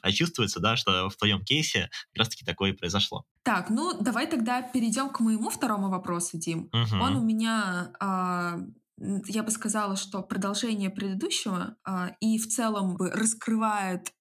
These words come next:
Speaker 2: историю того, через что каждый, наверное, прошел в, м, этом году. Это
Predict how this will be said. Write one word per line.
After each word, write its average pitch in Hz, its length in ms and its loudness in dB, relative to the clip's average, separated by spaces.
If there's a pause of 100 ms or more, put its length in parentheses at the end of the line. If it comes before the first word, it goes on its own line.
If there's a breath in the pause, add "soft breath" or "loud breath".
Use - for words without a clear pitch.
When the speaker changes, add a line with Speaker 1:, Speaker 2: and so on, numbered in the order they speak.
Speaker 2:
историю 196 680 0
того, 196 600 -4 (180)
через 196 240 -2
что - 380 -4 (460)
каждый, 208 360 0
наверное, 180 540 -2
прошел 180 600 -2 (380 loud breath)
в, 175 720 -2 (180)
м, 170 400 -2
этом 185 300 -2
году. 220 420 -2 (400 loud breath)
Это 180 800 -2